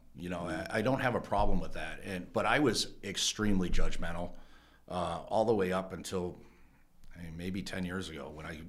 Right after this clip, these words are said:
really got involved in this industry, because I don't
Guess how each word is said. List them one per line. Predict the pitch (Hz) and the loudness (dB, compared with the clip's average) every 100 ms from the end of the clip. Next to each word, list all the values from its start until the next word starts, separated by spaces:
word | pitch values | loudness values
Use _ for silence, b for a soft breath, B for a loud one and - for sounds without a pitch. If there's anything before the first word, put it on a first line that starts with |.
| 67 | -8
really | 98 98 | -4 -4
got | 90 87 | -4 -8
involved | 82 90 87 87 | -8 -8 -8 -10
in | 82 | -12
this | 82 - | -10 -8
industry, | 90 92 - 82 80 | -6 -6 -6 -8 -10
because | - - 90 90 - B B B B | -10 -8 -6 -6 -8 B B B B
I | 95 | -6
don't | 90 110 120 117 - | -2 2 2 0 -4